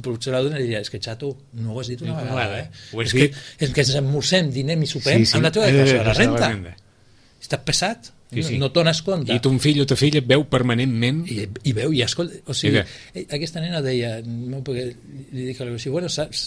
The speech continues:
Speaker 1: saps, no, que, mm, tu vaig dir que venien els teus pares", diu, "Sí, no", i, i, i dic, no, no sé com, diu, "Sí, jo, jo també ho sabia perquè ho he sentit".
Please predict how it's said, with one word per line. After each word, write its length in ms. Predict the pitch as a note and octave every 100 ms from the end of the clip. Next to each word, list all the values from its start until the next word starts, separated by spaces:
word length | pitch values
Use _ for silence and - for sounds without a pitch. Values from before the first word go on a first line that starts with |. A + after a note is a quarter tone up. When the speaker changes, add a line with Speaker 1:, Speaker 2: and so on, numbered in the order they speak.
| B2
Speaker 1:
saps, 320 | - D3+ -
no, 140 | D3+
que, 500 | C3 B2 A2 A2 A2+ G#2 G#2+ - _
mm, 520 | G#2 F#2+ G2 F#2+ F2 -
tu 80 | C#3+
vaig 140 | D3+
dir 100 | F3+
que 80 | D3+
venien 240 | C#3 B2+
els 140 | B2+ A#2+
teus 140 | G#2+ -
pares", 240 | A#2 A2+
diu, 220 | G#2+ G#2 - - - _
"Sí, 220 | - E3
no", 220 | C#3+ D#3 B2+
i, 140 | C3+ - -
i, 60 | D#3 - _ _ _ -
i 500 | C3 B2 A#2 A2 A2 A2+
dic, 180 | A2 G#2+ - _ _ _ -
no, 100 | C#3 D3
no 40 |
sé 140 | B2 B2+
com, 200 | A2+ A#2
diu, 100 | A2+
"Sí, 220 | - F#3 D3
jo, 140 | F3+ F3+ -
jo 160 | D3+ E3+
també 240 | F3 D#3+
ho 60 | E3
sabia 460 | - C3+ C3 D#3+ E3
perquè 400 | - C#3+ B2 C3
ho 80 | C#3
he 20 |
sentit". 540 | C3+ A#2+ G2+ E2+ -